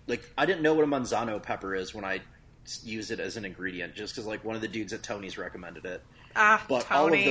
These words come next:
Speaker 2: Tony's.
Speaker 1: other sauces
Speaker 2: Tony's and
Speaker 1: Ah, fuck
Speaker 2: Logan.
Speaker 1: Tony's.
Speaker 2: <laughs>
Speaker 1: Um, but, like, when I talked to Make War, they're like, "We love ginger. We want it to be a ginger hot sauce." When I talked to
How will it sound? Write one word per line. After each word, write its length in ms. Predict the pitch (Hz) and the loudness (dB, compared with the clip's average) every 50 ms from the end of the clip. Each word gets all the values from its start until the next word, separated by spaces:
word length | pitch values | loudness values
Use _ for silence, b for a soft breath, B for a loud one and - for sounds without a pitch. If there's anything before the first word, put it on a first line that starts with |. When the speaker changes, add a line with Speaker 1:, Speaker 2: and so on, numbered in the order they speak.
| 123 113 | 4 6
Speaker 2:
Tony's. 20 | |
Speaker 1:
other 200 | 175 - 214 170 - | 6 4 4 4 2
sauces 800 | - 160 131 123 120 - - 123 117 113 113 120 - - - - | 2 2 4 4 2 2 0 0 0 0 0 -2 -6 -8 -10 -2
Speaker 2:
Tony's 400 | - - 294 285 285 285 269 247 | 8 10 12 12 12 10 6 4
and 80 | 262 233 | 4 4
Speaker 1:
Ah, 40 | 226 214 202 202 196 | 4 4 4 4 4
fuck 60 | 185 | 2
Speaker 2:
Logan. 240 | 180 175 - 277 - | 0 0 0 -2 -2
Speaker 1:
Tony's. 360 | - - 190 185 185 - 330 - | 0 -2 -2 -2 0 -4 -4 -4
Speaker 2:
<laughs> 40 | - - - - - - - - - - - - - - - - - - - - - - - - - b b b b b b - - b b b b b b b - - | -6 -20 -20 -20 -18 -18 -16 -12 -12 -12 -12 -14 -18 -20 -20 -20 -20 -20 -20 -20 -20 -20 -20 -20 -20 b b b b b b -20 -20 b b b b b b b -14 -4
Speaker 1:
Um, 580 | - 120 120 117 110 104 101 101 101 101 101 104 - - - - - - - - - - - - | 0 2 4 4 4 2 0 -2 -4 -8 -14 -16 -18 -20 -20 -20 -20 -20 -20 -20 -20 -14 -6 -2
but, 100 | 156 139 | 0 2
like, 160 | 139 131 135 | 2 2 2
when 180 | 143 131 123 | 4 4 4
I 120 | 127 127 131 | 4 4 2
talked 380 | - - 147 127 120 120 - - | 2 2 2 2 2 2 -2 -4
to 320 | - 117 110 107 107 104 95 | -2 -2 0 0 -2 -4 -2
Make 240 | 110 143 170 - - | 0 0 0 0 2
War, 140 | 127 120 113 | 2 2 2
they're 140 | 107 110 107 | 2 0 -2
like, 180 | 101 98 - - 104 | -2 -4 -4 -6 -6
"We 100 | 123 123 | -6 -6
love 400 | 117 110 117 123 120 120 113 107 | -4 -2 2 2 2 2 0 0
ginger. 340 | 113 113 104 98 - - - | -2 -2 -2 -2 -6 -10 -8
We 80 | - 110 | -6 -6
want 260 | 104 107 110 107 107 | -4 -2 -4 -4 -4
it 40 | - | -8
to 60 | - | -8
be 100 | 113 110 | -6 -6
a 40 | 104 | -6
ginger 420 | 95 92 - 107 98 98 95 90 90 | -6 -4 -4 -4 -4 -4 -6 -8 -8
hot 240 | 98 82 80 - | -8 -10 -10 -12
sauce." 360 | - 98 85 85 85 - - - | -12 -12 -10 -10 -10 -10 -10 -8
When 120 | 113 113 | -6 -6
I 40 | 117 | -4
talked 420 | 113 127 131 113 110 - - - | -2 0 0 0 0 -2 -4 -6
to 420 | - 117 107 104 101 98 95 95 | -4 -4 -2 -2 -2 -4 -4 -6